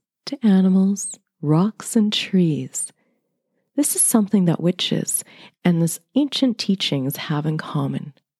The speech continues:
We believe that everything is energy, and this energy can either work with you or against you. Did you know there's a spirit of your home?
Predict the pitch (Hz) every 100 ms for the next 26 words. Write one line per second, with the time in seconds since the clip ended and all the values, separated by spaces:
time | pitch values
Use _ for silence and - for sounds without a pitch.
0 | - 190 202 196 208 202 208 214 233 294
1 | - 233 226 - 208 185 190 - 156 147
2 | _ _ _ _ _ _ - 170 170 226
3 | 277 262 247 233 208 185 175 160 147 131
4 | 139 - 160 190 - 285 320 - _ _
5 | _ _ _ _ 262 254 247 208 175 -
6 | - - - - _ _ _ _ _ _
7 | _ _ _ - 320 440 403 196 156 139
8 | 135 139 - - - - - - - 143
9 | 143 139 - - 139 143 160 151 131 131
10 | 156 147 156 240